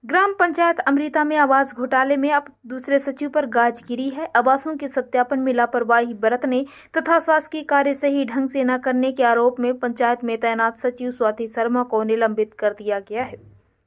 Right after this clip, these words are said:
जांच खंड विकास अधिकारी सरीला को सौंपकर डेढ़ माह में जांच रिपोर्ट सौंपने के निर्देश दिए हैं। शुक्रवार को जिला विकास अधिकारी अजीत कुमार श्रीवास्तव ने ग्राम पंचायत अमृता में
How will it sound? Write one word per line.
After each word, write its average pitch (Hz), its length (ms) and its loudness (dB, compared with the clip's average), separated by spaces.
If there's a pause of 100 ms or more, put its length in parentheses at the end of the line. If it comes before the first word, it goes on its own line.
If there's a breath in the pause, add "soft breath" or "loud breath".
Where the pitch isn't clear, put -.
(420 soft breath)
जांच 294 440 2
खंड 285 300 0
विकास 269 400 0
अधिकारी 269 440 0
सरीला 269 420 0
को 294 180 0
सौंपकर 254 460 0
डेढ़ 247 300 4
माह 240 280 0
में 269 220 0
जांच 247 280 0
रिपोर्ट 233 380 0
सौंपने 302 420 -2
के 285 140 -2
निर्देश 226 400 0
दिए 240 300 -2
हैं। 269 180 -6
शुक्रवार 254 500 2
को 254 140 0
जिला 233 240 0
विकास 226 420 -2
अधिकारी 240 480 0 (320 loud breath)
अजीत 330 320 2
कुमार 302 220 2
श्रीवास्तव 277 540 0
ने 277 180 2
ग्राम 247 280 0
पंचायत 247 500 0
अमृता 254 440 0
में 269 180 -4